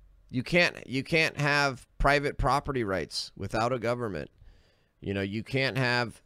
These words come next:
security from foreign enemies without a government. You can't have crime control without a government. I mean, you, but you need a government. And so that's basically what he's saying,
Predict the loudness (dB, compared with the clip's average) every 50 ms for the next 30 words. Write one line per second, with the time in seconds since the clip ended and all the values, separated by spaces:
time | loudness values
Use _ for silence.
0 | _ _ -4 -2 -2 0 0 0 -2 -2 -4 -6 -6 -4 -2 0 0 0 0 -2
1 | -2 -4 -6 -6 -8 -12 -16 _ -20 -10 -4 -2 -2 0 0 0 0 -2 -4 -8
2 | -6 -4 -2 0 0 0 0 0 -2 -2 -2 -2 -4 -6 -6 -8 -8 -10 -8 -4
3 | -2 -2 -2 -2 -2 -2 -4 -2 -2 -4 -6 -6 -8 -10 -12 -18 -20 -20 -20 -20
4 | -20 _ _ -6 -6 -4 -2 -2 0 0 0 -2 -2 -2 0 0 0 0 0 -2
5 | -2 -6 -10 -16 _ _ _ _ _ _ _ _ _ _ _ _ _ _ _ _
6 | _ _ -16 -8 -6 -4 -2 0 0 0 -2 -4 -4 -4 -4 -4 -4 -6 -4 -4
7 | -4 -4 -4 -6 -8 -6 -8 -6 -2 -2 -2 -2 -2 -4 -4 -4 -4 -4 -4 -6
8 | -8 -10 -10 -8 -4 -4 -2 -2 -2 -4 -6 -6 -4 _ -2 0 0 0 -2 -2
9 | -2 -2 -4 -2 0 2 2 2 2 2 2 0 0 0 -2 0 0 0 0 0
10 | 0 -4 -6 -8 -10 -10 -14 _ _ -8 -8 -6 -6 -6 -4 -2 -2 0 0 -2
11 | -4 -6 -10 _ _ _ _ _ _ _ -4 -4 -4 -4 -4 -4 -2 0 0 -2
12 | -4 -4 -6 -6 -6 -6 -6 -6 -6 -6 -6 -4 -4 -4 -4 -4 -6 -6 -8